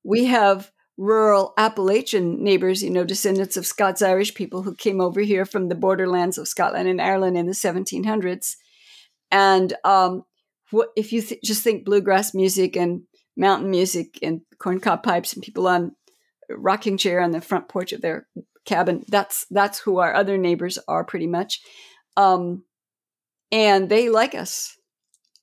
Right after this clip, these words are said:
because they see us working hard outdoors. And they tease us a little bit. And they say things like, "Well, hell, it took us forty-some years to get indoor plumbing and you all piss outside."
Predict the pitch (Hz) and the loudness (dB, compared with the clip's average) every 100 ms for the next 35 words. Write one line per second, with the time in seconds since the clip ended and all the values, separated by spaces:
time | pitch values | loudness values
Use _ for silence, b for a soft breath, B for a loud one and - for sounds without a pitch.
0 | _ _ _ _ 190 185 226 196 190 185 | _ _ _ _ -6 -2 2 4 2 0
1 | 208 202 190 196 - 247 208 202 214 233 | 2 4 2 0 0 0 0 -2 -4 -4
2 | 196 160 147 _ _ _ _ _ _ - | -6 -6 -10 _ _ _ _ _ _ -2
3 | 185 165 202 180 208 - - _ _ _ | -2 0 0 0 -4 -10 -14 _ _ _
4 | _ _ _ _ _ _ _ _ 202 190 | _ _ _ _ _ _ _ _ 2 2
5 | 190 - - 277 285 180 170 170 170 165 | 0 -8 -6 0 0 0 -2 -4 -4 -4
6 | 160 - _ - 190 196 190 190 185 185 | -6 -8 _ -2 -2 0 0 0 -2 -2
7 | 196 190 175 _ b b b b _ _ | 0 0 0 _ b b b b _ _
8 | _ _ _ _ - 208 214 277 294 220 | _ _ _ _ -2 2 4 6 6 6
9 | - b b b _ 302 294 294 285 - | 2 b b b _ -2 0 4 2 2
10 | 269 302 294 - 285 277 269 294 359 302 | 2 4 2 2 0 2 2 2 2 2
11 | 208 233 220 254 302 254 214 220 220 226 | 0 2 2 2 2 2 2 0 2 2
12 | 262 240 240 320 311 214 208 302 262 294 | 2 2 2 4 4 4 2 0 0 4
13 | 311 311 - 370 381 233 175 | 2 2 2 4 6 4 2